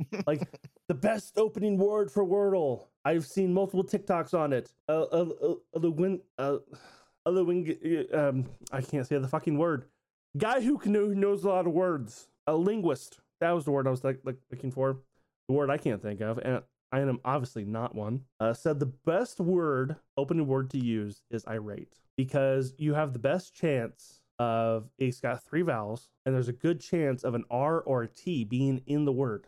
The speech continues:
Speaker 2: But there was a
Speaker 1: Oh, does
Speaker 2: programmer
Speaker 1: it, uh, go ahead.
Speaker 2: who actually kind of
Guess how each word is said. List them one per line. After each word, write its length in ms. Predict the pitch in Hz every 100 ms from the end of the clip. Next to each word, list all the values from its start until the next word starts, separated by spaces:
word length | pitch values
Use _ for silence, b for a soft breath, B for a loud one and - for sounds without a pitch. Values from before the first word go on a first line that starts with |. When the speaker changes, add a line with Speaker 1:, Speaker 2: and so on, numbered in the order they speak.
| _ -
Speaker 2:
But 100 | 104
there 100 | 127
was 100 | 117
a 20 |
Speaker 1:
Oh, 40 |
does 120 | - -
Speaker 2:
programmer 640 | 214 247 156 127 117 143
Speaker 1:
it, 160 | - - -
uh, 60 | 110 135 _ _ _ -
go 80 |
ahead. 100 | 131 151
Speaker 2:
who 480 | 139 139 135 135 - _ _ _
actually 380 | 123 135 - 147
kind 240 | 131 135 127
of 300 | 127 117